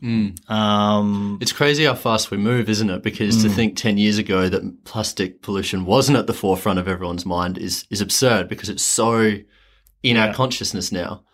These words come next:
Speaker 2: Exactly.
Speaker 1: Yeah.
Speaker 2: Yeah, exactly. So in that regard, you know, a lot is possible in a relatively short time.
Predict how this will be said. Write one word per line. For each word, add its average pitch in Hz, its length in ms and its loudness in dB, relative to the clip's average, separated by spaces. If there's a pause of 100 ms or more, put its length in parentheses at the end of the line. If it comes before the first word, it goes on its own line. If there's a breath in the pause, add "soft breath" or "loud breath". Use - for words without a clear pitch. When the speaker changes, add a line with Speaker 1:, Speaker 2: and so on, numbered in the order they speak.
(280 soft breath)
Speaker 2:
Exactly. 110 680 -2 (160)
Speaker 1:
Yeah. 104 260 -12
Speaker 2:
Yeah, 131 120 4
exactly. 120 480 2
So 104 420 0 (600 soft breath)
in 117 180 -2
that 139 240 0
regard, 104 540 2 (600)
you 120 120 -4
know, 107 160 0
a 113 40 4
lot 117 300 4
is 101 120 -4
possible 110 480 -2
in 104 80 0
a 101 60 -2
relatively 104 440 -2
short 101 300 -2
time. 107 380 -2